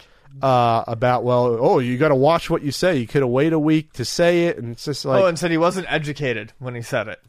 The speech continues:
Speaker 1: Yeah, he said Daryl Morey from the, for Rockets wasn't educated, which is even, Jesus Christ.
Speaker 2: Even more insulting.
Speaker 1: Yeah, um, a-, a-, and we know it's just selling sneakers through Nike and the potential N B A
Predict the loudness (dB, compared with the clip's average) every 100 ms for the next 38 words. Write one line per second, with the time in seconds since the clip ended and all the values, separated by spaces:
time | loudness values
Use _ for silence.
0 | -2 0 0 0 0 2 2 2 0 0
1 | -2 -4 -8 -8 -6 -4 -4 -4 -6 -6
2 | -6 -10 -10 -12 -12 -10 -10 -12 -12 -10
3 | -12 -12 -12 -10 -10 -10 -8 -8 -8 -14
4 | _ _ -12 -8 -6 -6 -6 -8 -10 -10
5 | -18 -8 -2 0 0 2 2 2 -4 -14
6 | -18 -18 -20 -20 -18 -18 -8 -6 -6 -10
7 | -20 -16 -4 -2 0 0 2 2 2 -2
8 | -4 -4 -4 -8 _ -8 -2 0 0 -4
9 | -6 -4 -4 -2 -4 -6 -6 -4 -4 -4
10 | -4 -4 -6 -8 -14 _ _ _ _ _
11 | _ _ -12 -6 -4 -4 -4 -4 -4 -2
12 | 0 -2